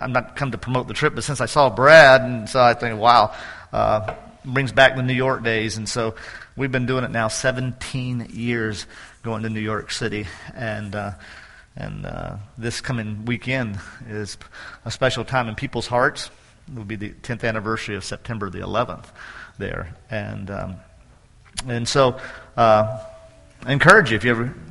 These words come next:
uh, ever interested, we'd love to have you come on the trip. Um, everyone here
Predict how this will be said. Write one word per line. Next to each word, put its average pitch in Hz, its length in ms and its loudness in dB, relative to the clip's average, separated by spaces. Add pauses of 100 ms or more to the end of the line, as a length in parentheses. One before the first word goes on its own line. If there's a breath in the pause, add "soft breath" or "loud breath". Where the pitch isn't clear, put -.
(120)
uh, 104 240 -8
ever 117 220 0
interested, 110 400 -2
we'd 104 100 -6
love 104 120 -2
to 98 60 -6
have 101 140 -4
you 98 60 -8
come 104 140 -6
on 98 60 -6
the 98 60 -8
trip. 98 280 -6 (1600 loud breath)
Um, 147 460 10 (1900)
everyone 180 440 8
here 101 420 2